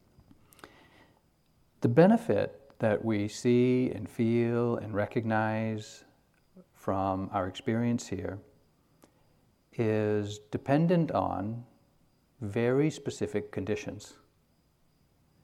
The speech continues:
And we've been mentioning throughout the retreat how everything we experience is conditioned. Conditions arise, come together, and give rise to this experience. Well,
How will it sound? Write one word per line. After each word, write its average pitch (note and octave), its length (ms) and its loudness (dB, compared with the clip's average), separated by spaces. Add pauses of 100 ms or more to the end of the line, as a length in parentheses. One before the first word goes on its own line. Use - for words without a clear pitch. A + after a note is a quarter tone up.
(600)
And B2 140 0
we've A#2+ 200 4
been G#2+ 160 2
mentioning B2+ 480 2
throughout F#2+ 440 2
the B2 60 2
retreat F#2+ 520 0 (560)
how B2 840 -2 (800)
everything C#3 720 0
we G2 120 -2
experience A2 880 -2 (160)
is - 140 -8
conditioned. B2+ 520 -6 (1700)
Conditions G2+ 460 -6
arise, A#2 760 -4 (680)
come G2+ 200 -2
together, G#2+ 480 2
and G2 140 -2
give G2+ 200 0
rise G2 420 2
to A2 120 -4
this F#2+ 200 -8
experience. D3+ 600 -2
Well, B2 420 4